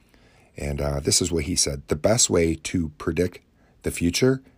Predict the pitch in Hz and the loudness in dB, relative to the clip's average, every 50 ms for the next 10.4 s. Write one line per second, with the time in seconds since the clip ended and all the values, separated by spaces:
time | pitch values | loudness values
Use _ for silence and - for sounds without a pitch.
0 | _ - 85 85 - - - - - - - - - 71 71 69 69 76 71 65 | _ -4 -2 -2 0 0 -2 -4 -6 -8 -10 -10 -10 -8 -8 -6 -6 -6 -6 -8
1 | 64 - _ _ _ _ _ _ _ _ _ _ _ _ _ _ _ _ _ _ | -10 -14 _ _ _ _ _ _ _ _ _ _ _ _ _ _ _ _ _ _
2 | _ _ _ _ _ _ _ _ _ _ _ _ _ _ _ _ - 76 71 - | _ _ _ _ _ _ _ _ _ _ _ _ _ _ _ _ -8 -6 -4 -2
3 | 78 85 92 - - - 78 80 82 78 78 - 76 71 - - 78 76 - 101 | -2 0 0 0 0 0 0 0 0 -2 -2 -4 -6 -6 -4 -4 -4 -2 -2 -2
4 | 107 - - - - _ _ _ _ _ _ _ _ _ _ _ _ _ _ _ | -2 -4 -8 -16 -18 _ _ _ _ _ _ _ _ _ _ _ _ _ _ _
5 | _ _ _ - - - - 80 76 - - 76 76 73 69 - - 71 69 - | _ _ _ -20 -12 -6 -6 -4 -4 -4 -4 -4 -4 -4 -6 -8 -10 -10 -8 -8
6 | - - - - - - - - - 65 64 - - - - - _ - - 78 | -8 -8 -10 -10 -10 -12 -14 -14 -12 -12 -12 -12 -14 -14 -16 -20 _ -10 -8 -6
7 | 78 85 85 78 76 71 64 60 62 69 - - 71 67 64 - _ _ _ - | -4 -4 -6 -6 -8 -10 -10 -10 -12 -12 -12 -14 -16 -18 -20 -20 _ _ _ -20
8 | - - - - - - _ _ - - - 65 64 62 62 - _ _ _ - | -20 -20 -20 -20 -20 -20 _ _ -20 -16 -14 -12 -12 -12 -14 -16 _ _ _ -20
9 | - - - - - 98 131 - - - - - 147 135 101 78 78 73 76 80 | -20 -20 -10 -4 -2 0 0 0 -2 0 0 2 2 2 2 0 0 0 0 2
10 | 82 87 87 82 82 85 - | 2 4 4 4 2 0 -2